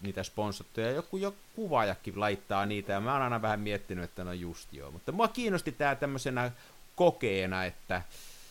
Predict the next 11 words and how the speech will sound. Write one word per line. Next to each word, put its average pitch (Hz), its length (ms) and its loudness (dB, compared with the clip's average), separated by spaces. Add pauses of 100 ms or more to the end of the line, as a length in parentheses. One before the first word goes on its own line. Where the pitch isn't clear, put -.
(180)
että - 280 -8
tota, - 240 -8
mutta 190 240 6
semmonen 190 460 6
hei 117 280 6
ero 143 300 6
oli, 92 320 0 (840)
että 131 280 0
nää 135 480 4
siihen 131 500 0
auringonlaskukuvaan 120 1160 2